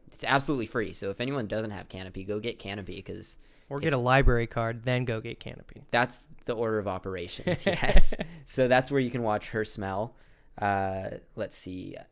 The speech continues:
Speaker 1: Transit was another movie that I saw early in the year that just kinda blew me away. Really close to making, uh, my top ten. I think it was thirteen or fourteen. And it's basically the story of people fleeing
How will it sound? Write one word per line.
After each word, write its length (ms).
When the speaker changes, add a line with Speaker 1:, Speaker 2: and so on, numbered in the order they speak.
Speaker 1:
Transit 720
was 120
another 340
movie 320
that 160
I 100
saw 220
early 380
in 80
the 60
year 140
that 160
just 200
kinda 200
blew 300
me 140
away. 540
Really 400
close 300
to 100
making, 500
uh, 280
my 160
top 260
ten. 220
I 60
think 180
it 40
was 140
thirteen 400
or 80
fourteen. 640
And 200
it's 100
basically 540
the 120
story 840
of 520
people 340
fleeing 800